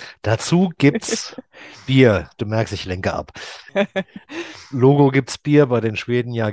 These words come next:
Speaker 1: auch gerne genommen. Das hattest du ja eben auch schon bei deinen beiden Samen im Nationalpark gesagt. Äh, allerdings teilweise auch aus ganz besonderen Dosen mit farbigen Elchen drauf. Was hat's denn damit auf sich?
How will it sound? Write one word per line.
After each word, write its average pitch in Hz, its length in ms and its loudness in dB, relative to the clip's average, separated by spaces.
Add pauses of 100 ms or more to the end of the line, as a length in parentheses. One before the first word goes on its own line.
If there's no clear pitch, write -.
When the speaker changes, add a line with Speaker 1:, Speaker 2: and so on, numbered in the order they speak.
Speaker 1:
auch - 220 -12
gerne 110 320 0
genommen. 110 360 -4
Das 107 120 -6
hattest 107 340 -8
du 110 60 -4
ja 104 140 -2
eben 101 380 -6
auch 104 60 -4
schon 110 720 -6
bei 104 280 -2
deinen 98 380 -8
beiden 98 260 -6
Samen 101 360 -2
im 92 100 -10
Nationalpark 98 720 -4
gesagt. 107 380 -4 (640)
Äh, - 80 -8
allerdings 117 1120 0
teilweise 120 500 -2
auch 107 200 -6
aus - 240 -10
ganz 120 180 -6
besonderen 113 640 -2
Dosen 131 420 -2
mit 110 140 -6
farbigen 131 540 -2
Elchen 117 420 -6
drauf. 87 460 -6 (240)
Was - 160 -6
hat's 113 160 -4
denn 92 140 -4
damit 113 360 -2
auf 87 260 -8
sich? - 260 -12